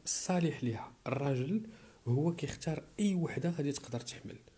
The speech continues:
وكيمشي له عند واحد النوع ديال النساء بالضبط، كيمشي عندهم وكيبدا كيهضر معاهم،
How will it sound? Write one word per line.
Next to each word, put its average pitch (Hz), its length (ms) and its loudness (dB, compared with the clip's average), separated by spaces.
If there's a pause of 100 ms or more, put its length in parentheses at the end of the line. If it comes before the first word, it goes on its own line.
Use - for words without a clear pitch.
(560)
وكيمشي 156 460 0
له 143 140 2
عند 131 120 2
واحد 123 200 -2
النوع 143 400 4
ديال 113 220 0
النساء 110 380 -2
بالضبط، - 600 -6 (160)
كيمشي 101 280 -6
عندهم 104 440 -2 (720)
وكيبدا 175 420 2
كيهضر 127 420 2
معاهم، 107 340 -2